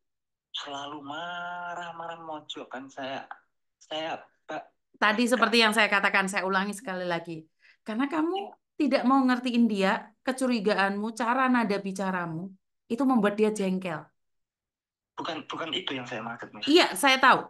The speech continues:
Speaker 2: Kenapa? Kamu diem salah, ngomong juga salah kan di depan istrimu?
Speaker 1: Iya, iya, iya.
Speaker 2: Iya, saya paham. Karena yang curhat itu bukan cuma satu kamu aja. Dari istri, suami itu sering curhat ke saya. Karena itu, Mas, dia itu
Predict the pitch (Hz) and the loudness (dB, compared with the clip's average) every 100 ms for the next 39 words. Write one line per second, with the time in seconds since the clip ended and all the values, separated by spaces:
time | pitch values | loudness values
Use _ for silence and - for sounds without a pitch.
0 | - 320 277 190 - - _ _ - 294 | 2 4 4 2 -4 -20 _ _ 2 4
1 | 330 349 262 294 311 294 277 277 294 277 | 4 2 4 4 4 6 6 8 6 6
2 | 262 262 226 180 160 185 180 175 226 269 | 6 4 2 0 -2 -2 -2 -2 0 0
3 | 190 185 190 165 165 170 170 233 - - | 0 0 0 -2 -2 -2 -2 -2 -6 -12
4 | - - - - - 254 349 - 392 440 | -12 -14 -12 -14 -2 2 4 4 2 6
5 | 587 302 - - - 285 339 359 330 339 | 8 8 4 -6 0 4 6 4 2 0
6 | 294 285 320 294 254 240 240 240 247 240 | 2 2 0 -2 0 2 2 0 0 -2
7 | 233 233 233 214 190 - _ _ - 202 | 2 2 2 0 -4 -12 _ _ 0 4
8 | 214 214 226 240 247 240 240 _ - 247 | 4 0 -6 -2 -2 -2 -4 _ -6 2
9 | 226 233 240 320 294 240 233 233 208 214 | 4 4 0 -6 -6 -4 -4 -4 -6 -6
10 | - 202 180 - _ - - - 269 294 | -10 -12 -12 -16 _ -20 -20 -4 2 4
11 | 302 339 285 220 190 - _ - 247 226 | 6 6 6 4 2 -4 _ 0 6 8
12 | 220 226 349 349 | 8 6 2 0